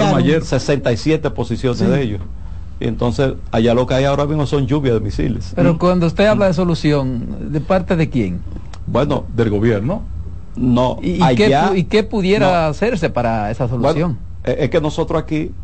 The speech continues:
Speaker 3: no podemos resolver nada.
Speaker 4: Por eso
Speaker 3: ¿Mm?
Speaker 4: le pregunto.
Speaker 3: ¿Entiende? Eh, ahora, allá definitivamente va a ser una solución militar, y por eso están los norteamericanos, eh, allá. Si se complica, pero los barcos ahora tienen que dar una vuelta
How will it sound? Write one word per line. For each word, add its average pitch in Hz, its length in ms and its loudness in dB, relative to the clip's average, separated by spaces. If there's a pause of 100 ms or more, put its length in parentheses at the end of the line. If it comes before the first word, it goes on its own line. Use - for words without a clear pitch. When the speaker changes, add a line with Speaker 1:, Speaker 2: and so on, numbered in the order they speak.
(120)
Speaker 3:
no 117 200 0
podemos 123 520 0
resolver 110 520 0
nada. 127 380 0
Speaker 4:
Por 104 180 -2
eso 131 260 2
Speaker 3:
¿Mm? 117 40 0
Speaker 4:
le 104 220 -2
pregunto. 110 300 0
Speaker 3:
¿Entiende? 131 300 0 (320)
Eh, 123 260 2
ahora, 127 460 2 (840)
allá 131 580 0 (260)
definitivamente 131 960 0 (220)
va 123 40 2
a 113 40 -2
ser 127 180 -2
una 123 120 2
solución 117 400 2
militar, 110 480 0 (120)
y 113 80 0
por 110 160 0
eso 104 120 0
están 117 200 0
los 117 80 2
norteamericanos, 113 960 0 (440)
eh, 113 180 0
allá. 113 360 0 (420)
Si 127 140 -2
se 131 160 2
complica, 156 600 2 (100)
pero 160 240 2
los 120 160 2
barcos 139 320 2
ahora 143 200 0
tienen 127 200 -2
que 131 80 0
dar 131 160 0
una 139 120 0
vuelta 127 400 0